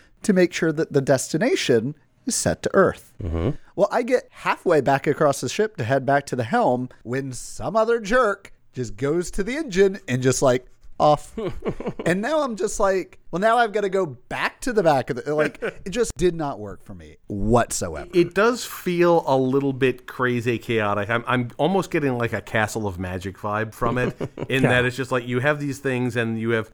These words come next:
Speaker 3: literally no idea what anybody else is trying to do, and you just kind of hope that nobody's actions are too opposed to yours.
Speaker 1: Well, like, I get conceptually that what it wanted me to do was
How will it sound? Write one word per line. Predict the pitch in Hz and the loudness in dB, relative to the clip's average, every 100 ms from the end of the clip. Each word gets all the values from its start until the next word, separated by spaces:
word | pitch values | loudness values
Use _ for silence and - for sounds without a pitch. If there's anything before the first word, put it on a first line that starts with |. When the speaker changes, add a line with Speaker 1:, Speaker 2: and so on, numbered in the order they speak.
| - | -10
Speaker 3:
literally | 233 170 160 160 151 151 | 0 2 4 4 4 4
no | 143 139 | 4 2
idea | 135 135 | 2 0
what | 123 131 127 | 0 0 2
anybody | 127 123 123 117 | 2 4 4 4
else | 117 - | 2 0
is | 113 | -4
trying | 120 117 | 0 2
to | 113 | 2
do, | 117 113 | 2 2
and | 110 | 2
you | 107 | 0
just | 113 - | -4 -2
kind | 131 120 | -2 0
of | 101 | -2
hope | - 127 127 - - - - | 0 2 2 0 -14 -16 -4
that | 117 120 | 0 2
nobody's | 117 120 120 113 110 | 2 0 0 -2 0
actions | 110 - 107 101 | -2 2 2 6
are | 104 | 4
too | - 104 | 4 4
opposed | 92 98 90 82 - | 4 4 2 2 -2
to | |
yours. | 78 73 60 64 - - - | -2 -2 -6 -12 -12 -16 -6
Speaker 1:
Well, | 262 | 2
like, | 262 247 - | 2 0 -4
I | 185 | -2
get | 175 262 269 - | 0 0 -2 -4
conceptually | 180 156 - 151 - 127 113 104 | -4 -2 0 0 0 0 0 0
that | 98 107 107 | -2 -4 -2
what | 113 135 | 0 0
it | - | -2
wanted | 101 101 117 139 160 139 | -6 0 4 4 4 4
me | 127 | 2
to | 117 104 | 2 0
do | 101 95 92 85 _ - | 2 0 0 -4 _ -4
was | 104 95 95 | -2 0 -2